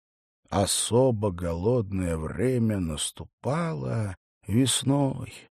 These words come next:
когда в лесу ничего не росло, и рыба редко поднималась к поверхности воды ближе к берегу, отойдя на глубину холодного северного озера.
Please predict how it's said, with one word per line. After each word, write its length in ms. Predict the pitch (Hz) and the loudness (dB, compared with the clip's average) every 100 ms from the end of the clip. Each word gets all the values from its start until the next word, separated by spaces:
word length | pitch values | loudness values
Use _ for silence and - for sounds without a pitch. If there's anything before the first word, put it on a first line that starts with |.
| _ _ _ _ _ | _ _ _ _ _
когда 340 | 98 95 110 107 | 0 6 6 6
в 60 | |
лесу 460 | 110 113 - 143 135 | 6 2 0 0 2
ничего 420 | 117 113 123 127 | 2 2 2 4
не 160 | 120 117 | 6 6
росло, 800 | 110 101 - 131 156 156 127 - _ _ - | 6 4 0 4 8 10 8 4 _ _ 4
и 100 | 151 | 6
рыба 560 | 185 165 160 151 135 | 8 6 6 6 6
редко 420 | 120 123 123 - - | 6 6 2 0 -10
поднималась 680 | - 117 117 117 113 107 101 | -2 2 6 6 6 4 2
к 80 | - | 0
поверхности 680 | 101 110 110 - 104 - - | 2 4 4 2 -2 -2 -2
воды 380 | 98 95 87 127 | 2 2 4 4
ближе 420 | 90 92 104 92 | 4 2 2 0
к 60 | 98 | -2
берегу, 680 | 104 123 110 101 90 87 - _ _ _ _ _ _ | 2 6 6 4 2 0 -2 _ _ _ _ _ _
отойдя 500 | 95 80 92 87 95 | -8 0 2 2 2
на 140 | 90 85 | 2 0
глубину 600 | 90 90 98 98 113 98 | 0 0 2 4 6 4
холодного 840 | - 71 78 113 87 87 82 80 | 0 -2 4 6 4 -2 -4 -4
северного 960 | - 80 78 69 69 65 71 80 78 67 | -4 -2 -4 -6 -8 -8 -6 -4 -4 -6
озера. 500 | - - - - | -8 -10 -12 -14